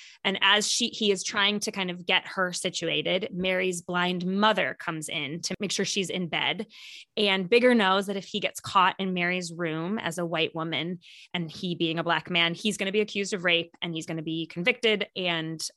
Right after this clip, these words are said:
will be sentenced to either life or to death, life in prison or to death. And so he,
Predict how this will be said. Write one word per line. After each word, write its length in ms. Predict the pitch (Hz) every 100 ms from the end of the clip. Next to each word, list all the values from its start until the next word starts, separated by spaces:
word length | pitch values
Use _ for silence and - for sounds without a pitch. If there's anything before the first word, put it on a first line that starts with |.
| -
will 180 | 175 160
be 120 | 170
sentenced 600 | 175 170 170 170 - -
to 240 | 175 165 160
either 260 | 165 160 165
life 360 | 214 220 - -
or 160 | 170 160
to 140 | 160
death, 320 | 156 131 - _ - - -
life 160 | 208 208
in 80 | 202
prison 340 | 185 170 165
or 160 | - 160
to 100 | 160
death. 320 | 165 156 175
And 160 | - 185
so 520 | - 190 180 180 180 - - -
he, 600 | - - 247 226 226 220